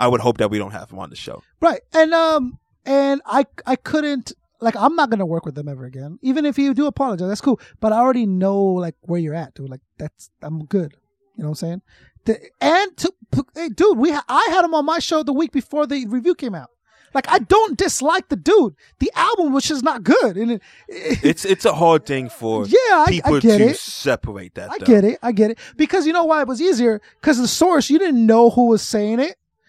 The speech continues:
Speaker 2: You didn't know who gave it two mics.
Speaker 1: But
Speaker 2: And
Speaker 1: what
Speaker 2: you
Speaker 1: you
Speaker 2: didn't
Speaker 1: did
Speaker 2: get
Speaker 1: do
Speaker 2: to s-, chill with the person the
Speaker 1: But what
Speaker 2: next
Speaker 1: you
Speaker 2: day.
Speaker 1: did do is you, you got on track and you said,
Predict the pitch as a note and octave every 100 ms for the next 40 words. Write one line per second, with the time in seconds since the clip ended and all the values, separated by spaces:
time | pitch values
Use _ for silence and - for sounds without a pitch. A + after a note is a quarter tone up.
0 | _ - A3+ F#4 E4 B3 B3+ C4 F#3 A#3+
1 | B3 A#3+ C4+ G#3+ A3 C#4 - - D#4+ F#4+
2 | G#4+ E4+ A4 B4+ G4+ F#4+ F#4+ F4 - -
3 | G4+ A4 F#4+ E4+ - F4 D#4 D#4 D4+ D#4+
4 | A#3+ F3+ D#4+ B3 G3+ F3+ D#3+ C#3 C#3+ C#3
5 | B2+ - A#2+ B2 C#3 C3+ A#2+ A#2+ C3+ B2
6 | B2+ A#2 A2